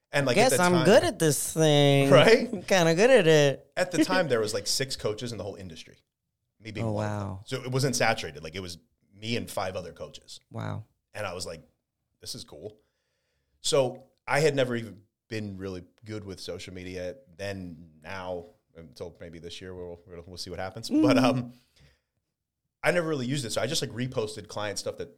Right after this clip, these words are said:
Speaker 1: that tagged me. And then that started to build everything. And I got more and more popular in that. So, like, even though the entire time, no more than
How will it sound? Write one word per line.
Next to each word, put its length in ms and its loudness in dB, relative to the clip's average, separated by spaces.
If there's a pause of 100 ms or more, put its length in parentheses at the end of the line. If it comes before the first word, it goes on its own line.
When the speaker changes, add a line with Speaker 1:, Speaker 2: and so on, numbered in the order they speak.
(120)
Speaker 1:
that 140 -14
tagged 280 -6
me. 60 -12
And 100 -14
then 260 -14
that 200 -2
started 300 -4
to 100 -14
build 480 -8 (440)
everything. 500 -14 (580)
And 500 -8 (540)
I 80 -14
got 240 -10
more 140 -10
and 80 -12
more 120 -10
popular 600 -14 (220)
in 120 -14
that. 240 -4
So, 120 -4
like, 260 -10 (880)
even 220 -4
though 140 0
the 140 -2
entire 460 -6
time, 520 -10 (240)
no 240 -4
more 260 -2
than 320 -8